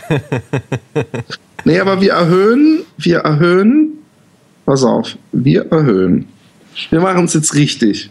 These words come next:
Speaker 2: okay? Das Tanzvideo in einer Unterhose des Partners und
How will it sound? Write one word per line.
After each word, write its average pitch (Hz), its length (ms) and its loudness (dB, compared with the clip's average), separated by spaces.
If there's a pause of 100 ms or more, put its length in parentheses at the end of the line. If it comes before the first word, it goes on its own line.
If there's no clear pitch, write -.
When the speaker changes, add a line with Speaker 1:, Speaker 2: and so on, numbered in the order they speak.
(120)
Speaker 2:
okay? 143 380 0 (800)
Das 143 160 -2
Tanzvideo 226 960 2 (500)
in 196 540 2
einer 156 640 -2 (720)
Unterhose 190 640 0
des 151 160 -2
Partners 175 720 -2 (2250)
und 196 560 0